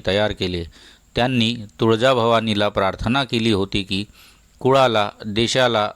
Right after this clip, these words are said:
धर्माला अभिमान वाटेल असा पुत्र जन्माला येऊ दे."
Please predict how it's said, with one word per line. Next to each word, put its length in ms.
धर्माला 540
अभिमान 420
वाटेल 440
असा 240
पुत्र 400
जन्माला 480
येऊ 260
दे." 200